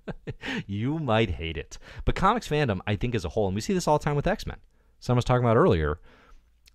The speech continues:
there is often a sentiment of fear of change, of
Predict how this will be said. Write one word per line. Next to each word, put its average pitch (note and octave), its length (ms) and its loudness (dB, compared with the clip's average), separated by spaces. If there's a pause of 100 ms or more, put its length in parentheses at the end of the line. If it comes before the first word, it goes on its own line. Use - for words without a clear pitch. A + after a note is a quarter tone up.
(120)
there B2+ 240 8
is A2+ 220 2 (100)
often D3+ 440 4
a G2 120 -4
sentiment A#2 640 -2 (160)
of F2+ 420 -2 (1400)
fear C#3 300 2
of E2+ 120 -4
change, C3+ 580 -6 (1200)
of - 160 -16